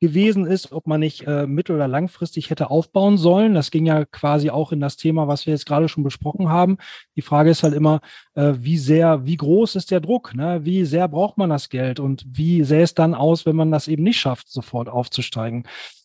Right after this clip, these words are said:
Und, ähm, die nächste Wortmeldung, ähm, von, von Benedikt,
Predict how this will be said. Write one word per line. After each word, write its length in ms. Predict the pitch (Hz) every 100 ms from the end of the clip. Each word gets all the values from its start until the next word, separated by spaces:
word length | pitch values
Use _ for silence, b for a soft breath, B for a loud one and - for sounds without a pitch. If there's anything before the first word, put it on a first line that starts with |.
| -
Und, 380 | 139 139 143 131
ähm, 380 | 139 139 139 -
die 120 | 143
nächste 560 | 160 - 190 170 156 135
Wortmeldung, 720 | 165 - 170 170 170 170 165 _ _ _ 160
ähm, 540 | 147 143 143 143 143 - _ _ _
von, 460 | - 143 143 143 143
von 200 | - 139
Benedikt, 540 | 156 185 175 196 -